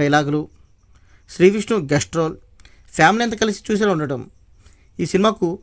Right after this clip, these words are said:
మైనస్ పాయింట్స్ ప్రథమార్థంలో కొన్ని సీన్లు నెమ్మదిగా సాగుతాయి, పాటలు అంతగా గుర్తుండవు. చివరిగా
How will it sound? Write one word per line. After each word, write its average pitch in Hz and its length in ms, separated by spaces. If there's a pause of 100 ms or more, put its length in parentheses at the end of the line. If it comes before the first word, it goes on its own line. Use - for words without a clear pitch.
మైనస్ 147 280
పాయింట్స్ 101 260 (340)
ప్రథమార్థంలో 202 560
కొన్ని 208 180
సీన్లు 214 240 (180)
నెమ్మదిగా 170 420
సాగుతాయి, 135 360 (500)
పాటలు 202 360 (120)
అంతగా 175 260 (160)
గుర్తుండవు. 131 440 (800)
చివరిగా 190 300